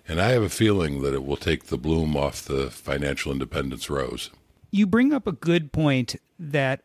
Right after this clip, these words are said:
Speaker 2: many of us, especially the younger ones, maybe haven't yet gone through a real market downturn.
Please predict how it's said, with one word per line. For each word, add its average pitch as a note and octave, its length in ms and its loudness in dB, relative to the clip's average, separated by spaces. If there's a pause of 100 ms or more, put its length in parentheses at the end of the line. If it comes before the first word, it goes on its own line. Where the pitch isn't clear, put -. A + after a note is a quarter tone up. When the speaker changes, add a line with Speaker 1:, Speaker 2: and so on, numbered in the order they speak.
(120)
Speaker 2:
many E3+ 520 4
of D3+ 260 -2
us, C#3+ 360 -2
especially D#3+ 720 0
the C#3 140 0
younger C#3 540 2
ones, A#2+ 640 0
maybe F3 520 2
haven't D3 500 0
yet C3+ 440 -2
gone B2 460 2
through B2 460 0
a B2+ 120 -4
real A#2 460 2
market A#2+ 600 -2
downturn. G#2+ 720 -4